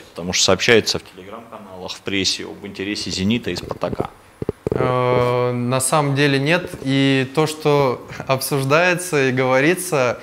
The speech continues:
Speaker 2: я узнаю от знакомых, от друзей. Э, так как я вообще ничего не читаю, э, ну, спо-, футбольных новостей, э,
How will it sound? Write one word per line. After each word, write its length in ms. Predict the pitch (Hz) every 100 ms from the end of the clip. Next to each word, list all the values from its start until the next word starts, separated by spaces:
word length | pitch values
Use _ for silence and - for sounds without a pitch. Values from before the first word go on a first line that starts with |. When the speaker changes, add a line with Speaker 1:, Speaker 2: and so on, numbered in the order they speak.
| - -
Speaker 2:
я 160 | 131 165
узнаю 340 | 143 135 151
от 60 | 139
знакомых, 520 | 127 123 160 160 135
от 100 | 123
друзей. 500 | 127 127 120 107 87 - -
Э, 260 | - 117 110
так 180 | - 123
как 200 | 127 113
я 460 | 123 127 123 120 117 110
вообще 320 | 120 120 - 131
ничего 360 | 120 - 123
не 140 | 123 117
читаю, 560 | - - 147 170 123 98 - - - - -
э, 380 | 107 113 113 117
ну, 200 | 147 123
спо-, 400 | - 123 120 123
футбольных 460 | - 135 147 127 110
новостей, 600 | 120 117 117 - 104 98 - - - - -
э, 440 | - 110 107 110